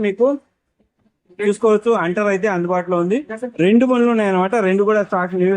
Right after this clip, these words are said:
స్టాక్ యాడ్ అయింది అనమాట. So చూసుకోవచ్చు. ఆ, ఇది వచ్చేసి చూసుకోండి, డైపర్ బ్లూ కలర్ హంటర్ త్రీ ఫిఫ్టీ. ఇది రెండు వేల ఇరవై రెండు మోడల్.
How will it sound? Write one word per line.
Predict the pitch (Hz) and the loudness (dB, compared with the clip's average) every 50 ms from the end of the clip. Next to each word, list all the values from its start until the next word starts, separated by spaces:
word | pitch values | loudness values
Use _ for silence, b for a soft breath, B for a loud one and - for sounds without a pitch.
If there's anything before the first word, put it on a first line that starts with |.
| 190 | 0
స్టాక్ | 185 214 190 185 185 180 | -2 -2 -2 -2 -2 -2
యాడ్ | 165 165 170 180 | -2 0 0 0
అయింది | 180 175 170 165 | 0 0 -2 -2
అనమాట. | 160 156 156 156 180 214 269 - - _ _ _ _ _ | -2 -2 -2 -4 -4 -6 -6 -8 -14 _ _ _ _ _
So | 202 185 180 - | -4 -4 -2 -4
చూసుకోవచ్చు. | 214 202 - - 220 208 202 - 269 302 - _ _ _ _ _ - 180 | -6 -4 -2 -2 -2 -2 -2 -2 -6 -6 -6 _ _ _ _ _ -4 -2
ఆ, | 180 180 185 180 185 185 | -2 0 0 0 0 0
ఇది | 180 214 208 | 0 0 -2
వచ్చేసి | 208 - 233 220 208 214 262 285 294 - - _ _ _ _ _ _ _ _ _ _ _ - 190 _ _ _ _ _ | -2 -2 -2 -2 -2 -2 -2 -2 -2 -2 -4 _ _ _ _ _ _ _ _ _ _ _ -20 -20 _ _ _ _ _
చూసుకోండి, | 180 165 - 180 156 135 110 110 113 - | -12 -6 -2 -2 0 0 -2 -4 0 2
డైపర్ | 156 175 202 208 - 247 240 - | 2 4 4 2 2 0 0 0
బ్లూ | 196 196 190 185 196 | -2 -2 -2 0 0
కలర్ | 180 180 196 220 240 214 185 | 0 0 2 0 0 0 0
హంటర్ | 175 185 190 220 220 190 - | -2 0 0 0 -2 -2 -2
త్రీ | 180 185 180 175 | -4 -2 -2 -2
ఫిఫ్టీ. | 185 175 - 220 226 269 277 - _ _ _ _ | -4 -4 -4 -4 -4 -4 -6 -10 _ _ _ _
ఇది | 175 175 190 185 180 | 0 2 2 4 4
రెండు | 180 190 208 226 | 4 4 4 2
వేల | 226 220 233 233 208 | 2 4 4 4 4
ఇరవై | 196 196 196 190 185 | 4 4 2 2 2
రెండు | 190 202 208 196 | 2 2 2 2
మోడల్. | 180 175 175 165 | 2 2 2 2